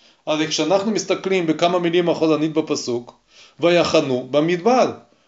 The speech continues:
וכתוב, כתוב שהם עשו חניה במדבר. מיד אחרי זה, ויחנו במדבר, ויחן שם ישראל נגד ההר. אז מה זה ויחן שם ישראל נגד ההר?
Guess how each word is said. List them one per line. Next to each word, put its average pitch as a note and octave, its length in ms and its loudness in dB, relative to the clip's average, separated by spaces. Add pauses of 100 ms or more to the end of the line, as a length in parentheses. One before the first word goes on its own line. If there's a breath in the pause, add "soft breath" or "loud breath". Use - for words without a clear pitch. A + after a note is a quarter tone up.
(120)
וכתוב, G#3 540 4
כתוב C4 340 2
שהם G3 240 -2
עשו E3+ 280 -2
חניה D#3 560 0
במדבר. B2+ 580 -4 (480 soft breath)
מיד A3 440 4
אחרי F3 400 4
זה, D3+ 220 2
ויחנו D#3+ 460 2
במדבר, C3 560 0
ויחן E3 460 0
שם F#3+ 220 0
ישראל G3 300 -2
נגד G3+ 280 -2
ההר. G#3+ 280 2 (400 loud breath)
אז B2+ 160 -4
מה C#3+ 180 4
זה F3+ 180 2
ויחן D#3+ 460 0
שם D#3+ 200 2
ישראל D3 320 2
נגד C#3 320 -2
ההר? A2 460 -2